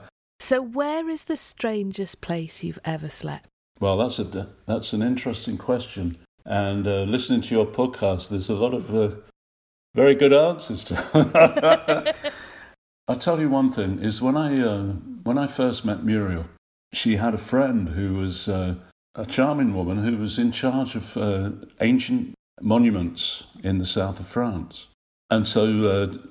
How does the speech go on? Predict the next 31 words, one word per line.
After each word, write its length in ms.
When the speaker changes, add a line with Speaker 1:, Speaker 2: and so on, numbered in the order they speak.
Speaker 2:
two 240
places 640
that 180
she 580
organised 580
for 160
us. 160
The 100
first 400
one, 200
when 120
I 60
first 320
met 180
Muriel, 360
was 240
we, 500
she 240
gave 340
us, 560
there's 200
this 500
abbey 380
just 300
outside 460
the 80
town 360
of 140
Arles 420
called 280
Montmajour. 840